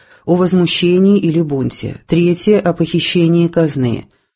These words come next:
О прочих делах доносить, кому те дела вручены, а писем не подмётывать.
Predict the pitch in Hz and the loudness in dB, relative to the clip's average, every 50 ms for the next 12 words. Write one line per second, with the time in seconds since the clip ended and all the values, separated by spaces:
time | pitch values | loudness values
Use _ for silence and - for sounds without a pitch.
0 | _ _ _ - 135 135 127 - - 170 214 208 - 233 220 208 185 214 220 208 | _ _ _ -6 -4 -4 -4 -2 0 0 0 2 2 0 0 2 2 2 2 4
1 | 208 208 196 175 196 196 190 190 185 - - 196 196 - - 170 160 160 156 151 | 2 2 2 2 2 2 4 2 0 0 -2 -4 -4 -2 -2 0 0 0 0 -2
2 | 151 - 151 147 131 143 143 135 131 123 120 123 - - 139 151 156 147 - - | -2 -2 -4 -2 0 0 0 0 0 -2 -2 -4 -6 -4 -2 0 0 -2 -2 -4
3 | - 120 127 143 175 208 202 202 - 139 - - - 160 180 165 - - 185 180 | -4 -2 0 2 2 0 0 -2 -4 -6 -6 -4 -2 -2 -2 -2 0 -2 0 2
4 | 160 151 147 147 143 - 160 160 175 185 175 147 120 - 117 110 - - - - | 2 2 0 0 0 -2 -2 0 2 2 2 0 0 -2 -6 -8 -8 -8 -10 -12
5 | - _ | -20 _